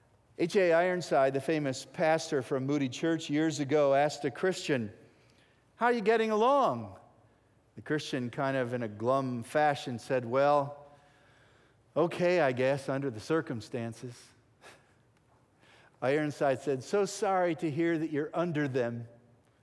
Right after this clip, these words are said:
when our wonderful Lord has provided all the provisions we need to live above them." And isn't that true? How come you're under it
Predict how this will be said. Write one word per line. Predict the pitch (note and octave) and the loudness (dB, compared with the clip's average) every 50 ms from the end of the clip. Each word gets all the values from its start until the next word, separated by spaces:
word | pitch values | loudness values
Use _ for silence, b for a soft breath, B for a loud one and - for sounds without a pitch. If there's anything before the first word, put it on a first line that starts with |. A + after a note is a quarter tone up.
| b b b b b b b b b b b | b b b b b b b b b b b
when | B3 C#4+ C#4 | 2 4 4
our | C4+ C4+ C4 B3 | 6 6 6 6
wonderful | A#3+ C4 D4+ E4+ F4+ F4+ C#4 - D4+ D4 C4 | 6 6 4 6 4 2 4 4 4 4 6
Lord | A#3 A3+ B3 A#3+ A3 G3+ F#3+ F3 D3 B B B B | 6 6 6 8 8 6 6 4 0 B B B B
has | A3+ A#3 G3 | 2 2 2
provided | - - B3+ B3 F#3+ A3 B3 B3+ B3 A#3 A#3+ A#3 | 0 0 0 2 4 6 6 6 6 6 6 6
all | A3+ B3+ D4 D#4+ E4+ F4 F4 F4+ F4+ F4+ | 8 8 8 8 8 8 8 8 6 6
the | F4 E4+ D4+ | 4 2 0
provisions | - - D4 C#4 A3 C4+ C#4 A#3 A3 C4+ A#3+ G3 | 0 0 0 2 2 2 2 2 2 0 0 0
we | G#3 A#3 A3+ | 0 0 2
need | G#3+ A#3 A#3+ A#3+ A3+ A3 A3 G3 - B B B B - | 2 2 2 2 2 2 2 0 -2 B B B B 0
to | G#3 G3+ | 2 4
live | G3 G3 G3 D#3+ | 4 4 4 4
above | F3+ E3 - - D#3+ C#3+ A#2+ A2+ G2+ F#2+ | 2 0 0 -2 -4 -4 -4 -8 -10 -10
them." | A#2+ C3 C#3+ D#3+ C#3+ D3+ - _ _ _ _ _ _ _ _ _ _ _ _ _ _ _ _ _ _ _ _ _ _ _ _ _ _ _ _ _ _ _ _ _ _ _ _ _ _ _ - | -10 -10 -10 -10 -14 -16 -18 _ _ _ _ _ _ _ _ _ _ _ _ _ _ _ _ _ _ _ _ _ _ _ _ _ _ _ _ _ _ _ _ _ _ _ _ _ _ _ -10
And | - C#3+ F3+ | -6 -4 -4
isn't | G#3 C#4 F4+ E4 | -4 -4 -6 -6
that | - F4 F4 F4 | -6 -6 -6 -8
true? | - - F4 F4+ E4+ F4 - _ _ - _ _ _ _ _ _ b b b b b b b b b b b _ _ _ _ _ - | -10 -10 -10 -10 -10 -12 -20 _ _ -20 _ _ _ _ _ _ b b b b b b b b b b b _ _ _ _ _ 0
How | - F4 E4 | 2 2 2
come | - - D4 D#4 C4 A#3+ | 4 4 4 4 4 6
you're | A#3 A3 G#3 G3+ | 6 6 6 8
under | G#3+ A3 A3 G3+ F#3 F3 E3 D#3+ | 6 6 4 4 4 4 4 4
it | D3 C3 - - - - - - | 2 0 -4 -8 -14 -20 -20 -20